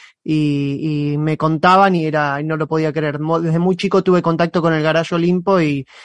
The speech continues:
y bueno, también sorpre-, eh, eh, impacta muchísimo emocionalmente, los murales, la verdad que se hicieron, eh, muy lindos, muy emotivos en todo, en toda la pared del,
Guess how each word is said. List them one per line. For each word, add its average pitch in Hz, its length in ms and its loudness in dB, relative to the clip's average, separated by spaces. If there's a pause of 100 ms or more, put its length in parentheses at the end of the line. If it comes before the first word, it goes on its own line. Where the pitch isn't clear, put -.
(140)
y 160 100 -2
bueno, 170 240 4
también 190 400 0
sorpre-, 175 460 -4
eh, 160 260 0
eh, 147 460 -4
impacta 175 440 0
muchísimo 180 440 2
emocionalmente, 170 1120 2
los 151 140 0
murales, 165 720 0
la 151 200 -2
verdad 151 220 0
que 151 80 -6
se 151 120 -12
hicieron, 160 460 0 (360)
eh, 139 600 -2
muy 165 200 2
lindos, 170 260 4
muy 160 200 2
emotivos 160 600 0
en 147 240 -6
todo, 147 480 0
en 151 120 -6
toda 160 160 2
la 156 120 2
pared 151 320 -2
del, 147 280 -2